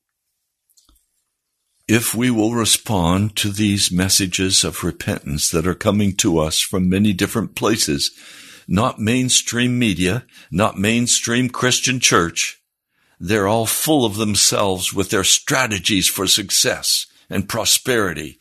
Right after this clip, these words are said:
and building up of their kingdoms, their pride and their prejudice against any other church,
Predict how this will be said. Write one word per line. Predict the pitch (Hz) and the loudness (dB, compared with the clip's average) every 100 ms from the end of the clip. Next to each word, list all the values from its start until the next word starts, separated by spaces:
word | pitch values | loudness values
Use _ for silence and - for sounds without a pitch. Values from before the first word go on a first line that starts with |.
| - - - | -20 -14 -2
and | 104 95 | -2 0
building | 101 131 117 113 | 0 0 0 0
up | 107 107 | -2 0
of | 110 90 | -2 0
their | 104 92 | 2 2
kingdoms, | - - 165 131 104 90 78 78 - - - _ _ _ _ _ _ _ _ _ _ _ _ - | 0 -2 0 2 2 2 -2 -2 -2 -2 -8 _ _ _ _ _ _ _ _ _ _ _ _ -6
their | 92 90 | 0 0
pride | - - 131 120 101 87 | -2 -2 0 2 0 0
and | 87 90 | -2 0
their | 92 90 76 - _ _ _ | 0 0 -4 -12 _ _ _
prejudice | - - 135 104 98 82 - - | -6 -2 0 0 0 -2 -2 0
against | 95 87 101 90 - | -2 -4 -2 0 0
any | 117 117 113 | 0 2 2
other | 95 110 | 0 -2
church, | - 127 101 - - - | 0 0 0 0 -4 -4